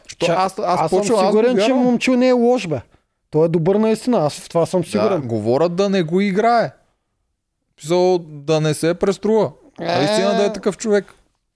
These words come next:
Speaker 2: Докато не минем през детектора на лъжата и не го разпитаме, честно да ти кажа, винаги ще остава малко съмнение в мене, че си, си играе някаква роля. Но че, че, че не е лош, че е добър, в това
Speaker 1: Това
Speaker 2: съм
Speaker 1: не е
Speaker 2: сто процента
Speaker 1: някакъв
Speaker 2: сигурен.
Speaker 1: въпрос, дали е
Speaker 2: Да.
Speaker 1: толкова добър.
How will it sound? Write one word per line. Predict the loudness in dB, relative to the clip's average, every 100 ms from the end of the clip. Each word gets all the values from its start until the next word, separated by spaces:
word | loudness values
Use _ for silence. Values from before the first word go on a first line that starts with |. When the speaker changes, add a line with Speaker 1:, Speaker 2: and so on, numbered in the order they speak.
| -20 -20 -20 _ _
Speaker 2:
Докато | -8 -2 0 2
не |
минем | 2 2
през | 0 -2 -2
детектора | -4 -2 0 0 2
на | 2
лъжата | 2 2 2 2 2 2
и | 2
не | 0
го | 0
разпитаме, | 0 0 -6 -2 0 2 2 2 2 2
честно | 0 -2 0 -2
да |
ти | -2 -2
кажа, | 0 2 0
винаги | 2 2 2 0
ще | -2
остава | 0 0 0
малко | 0 -2 -2
съмнение | -2 0 2 2 0
в | -2 -2
мене, | -2 0 -2
че | 0 2 2 2 2 0 -2
си, | -6 -14
си | -8 -2
играе | 0 2 0 0
някаква | -2 -4 -6 -4 0
роля. | 0 -2 -6 -8
Но | -6 -6
че, | -2 0 0 -2 -4
че, | -4 -2 -2
че | -4 -6
не | -2 0
е | 0
лош, | 2 2 0 -4 -10
че | -6 -4
е |
добър, | -4 -4 -2 -2 -2 -8 _
в | _
това | -10
Speaker 1:
Това | -4
Speaker 2:
съм | -2
Speaker 1:
не | -2
е |
Speaker 2:
сто | -2
процента | -2 0 -2
Speaker 1:
някакъв | 0 -2
Speaker 2:
сигурен. | -2 -2 -2
Speaker 1:
въпрос, | -4 -6
дали | -6 -2 -2
е |
Speaker 2:
Да. | -2
Speaker 1:
толкова | -4 -2 -2 -6 -10
добър. | -12